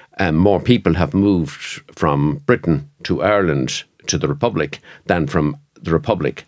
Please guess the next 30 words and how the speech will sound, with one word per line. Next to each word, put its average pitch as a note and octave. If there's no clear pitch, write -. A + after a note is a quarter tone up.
to G2
Britain -
in F#2+
the E2
last C#2+
twenty C#2+
years. D2+
So E2+
you're C#2
seeing D2
a C2+
reversal. D2
But E2
in D2+
Northern C3+
Ireland, G#2
you're F2+
not G2+
seeing G2
that C2+
reversal. C#2+
You're D2
seeing D#2
a C2
continual A2+
significant C#3+
outflow C#2
of C#2+
graduates, E2
um, C#2+